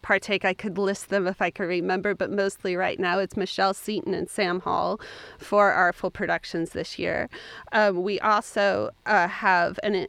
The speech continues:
we're a part of the internship program with the University of Portland, um, and we have a number of seasoned professional actors that we also utilize in that we mix up the casts and the design crews.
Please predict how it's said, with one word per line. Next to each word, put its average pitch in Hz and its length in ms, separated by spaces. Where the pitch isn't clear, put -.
we're 190 180
a 180 60
part 202 260
of 185 80
the 180 140
internship 226 880
program 262 440
with 226 140
the 185 80
University 185 640
of - 160
Portland, 330 680
um, 185 560
and 196 420
we 208 140
have 202 260
a 208 60
number 196 300
of 185 120
seasoned 202 640
professional 185 720
actors 190 440
that 180 180
we 196 140
also 190 720
utilize 185 680
in 190 220
that 180 280
we 208 180
mix 214 420
up 196 220
the 190 100
casts - 760
and 175 300
the 170 80
design 156 600
crews. - 600